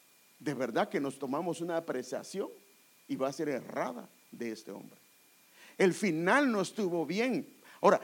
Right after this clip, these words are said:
fi-, eh, lo que quiero mostrarle es que podemos ser hombres y mujeres santos de Dios, así como Lázaro, pero había necesidad de desatarlo.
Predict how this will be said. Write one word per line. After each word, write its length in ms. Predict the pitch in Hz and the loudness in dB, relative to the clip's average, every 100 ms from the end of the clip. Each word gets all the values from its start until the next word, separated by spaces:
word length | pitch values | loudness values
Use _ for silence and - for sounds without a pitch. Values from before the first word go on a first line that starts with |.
| - | -2
fi-, 140 | 196 | -8
eh, 200 | 180 214 - | -2 -2 0
lo 100 | 202 | 2
que 140 | 190 | 4
quiero 220 | 180 294 | 4 2
mostrarle 720 | 269 196 - 214 247 277 208 226 | 2 0 0 2 4 4 2 2
es 160 | 240 | -2
que 100 | 247 | -4
podemos 420 | - 165 202 226 | -2 -2 0 0
ser 180 | - 214 - | 2 0 2
hombres 460 | 202 254 247 190 - | 4 4 4 0 0
y 60 | |
mujeres 480 | 151 139 185 202 196 | -4 -2 -2 0 0
santos 480 | - 208 233 208 160 | -2 -4 -2 -2 -2
de 120 | 143 | -2
Dios, 380 | 113 165 220 - - - - | -2 -2 -2 -6 -20 -20 -4
así 300 | 165 147 208 | -2 0 0
como 240 | 226 185 | 2 2
Lázaro, 560 | 151 190 285 254 165 135 | 4 4 4 4 2 2
pero 280 | 190 156 - | 2 0 0
había 340 | 151 156 208 220 | -2 -2 -2 -2
necesidad 600 | 190 170 147 147 147 202 | -2 -4 -4 -2 -2 0
de 60 | |
desatarlo. 600 | 180 - 131 - - 165 | -2 -4 -4 -4 -2 -2